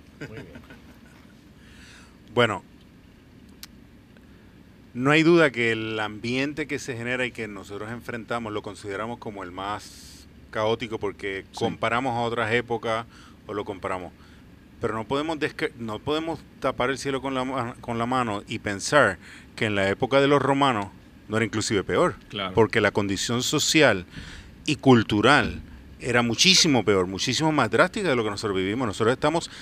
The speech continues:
Speaker 1: saliendo de una cultura cristiana y eso es lo que nos hace sentir incómodos,
Speaker 2: Claro.
Speaker 1: porque estamos yendo a un, a una cultura que ya está siendo,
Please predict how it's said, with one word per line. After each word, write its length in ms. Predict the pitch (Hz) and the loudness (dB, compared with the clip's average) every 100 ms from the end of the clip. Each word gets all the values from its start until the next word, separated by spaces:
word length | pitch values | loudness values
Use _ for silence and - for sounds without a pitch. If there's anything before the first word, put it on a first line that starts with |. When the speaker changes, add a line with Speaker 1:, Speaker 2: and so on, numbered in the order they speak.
| - | -14
Speaker 1:
saliendo 460 | - 131 113 127 170 | 0 2 4 4 4
de 60 | |
una 120 | 151 127 | 2 2
cultura 440 | 135 117 131 135 | -2 0 2 2
cristiana 640 | 123 123 - 131 98 104 - - - - | 0 -6 -2 0 0 -2 -8 -18 -20 -10
y 220 | 113 135 | 4 8
eso 200 | 196 - | 10 8
es 140 | 156 131 | 0 2
lo 140 | 127 | 0
que 120 | 113 | 0
nos 160 | 107 104 | -2 0
hace 180 | 117 127 | 0 -2
sentir 400 | - 113 113 110 | -8 -8 -6 -6
incómodos, 540 | 98 135 185 131 80 | -6 -4 -2 -2 -8
Speaker 2:
Claro. 220 | - - - - | -14 -14 -16 0
Speaker 1:
porque 220 | 120 110 107 | 2 4 2
estamos 480 | 131 139 156 - | 2 2 2 -2
yendo 420 | - 123 143 143 135 | -6 0 2 6 6
a 60 | |
un, 180 | 147 135 - - - | 4 0 -10 -18 -4
a 100 | 117 | -2
una 420 | 127 139 151 151 | 0 0 0 0
cultura 500 | 143 127 151 156 143 | 0 0 2 4 4
que 180 | 131 110 | 0 0
ya 180 | 120 127 | 2 2
está 240 | - 135 | 2 -2
siendo, 640 | - 147 147 147 139 120 | 0 -4 -2 2 2 2